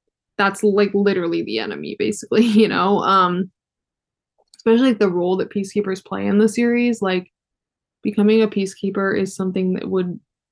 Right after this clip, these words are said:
make you very unpopular with the people back in your district. Um, which is why, I forget if it's Bug or Smiley who says that, like, they never assign peacekeepers to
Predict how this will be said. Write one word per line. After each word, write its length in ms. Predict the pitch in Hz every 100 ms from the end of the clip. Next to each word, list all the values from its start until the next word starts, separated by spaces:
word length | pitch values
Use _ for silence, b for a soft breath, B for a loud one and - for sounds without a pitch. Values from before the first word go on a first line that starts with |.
| _ 208
make 300 | 196 190 190
you 180 | 190 190
very 300 | 190 190 185
unpopular 840 | 175 185 - - 175 - - 220 _ _ _ _ _ _ _ _ -
with 420 | 185 - - - - _ _ _ _ _ -
the 80 |
people 360 | 214 - - 85
back 300 | - 113 226
in 120 | 156
your 140 | 113 120
district. 540 | - - - 214 - -
Um, 500 | 214 208 190 196 202 _ _ b b b -
which 180 | 220
is 100 | 226
why, 380 | 214 202 208 202
I 60 | 202
forget 260 | 202 208 214
if 100 | 208
it's 340 | - - - _
Bug 260 | - 127 120
or 120 | 180
Smiley 460 | 202 196 185 185 202
who 120 | 202
says 220 | 196 185
that, 120 | 185 -
like, 160 | 190
they 100 | 185
never 320 | 185 180 190
assign 400 | 190 - 185 185
peacekeepers 720 | 190 202 190 - 208 202 196 - -
to 440 | 190 185 185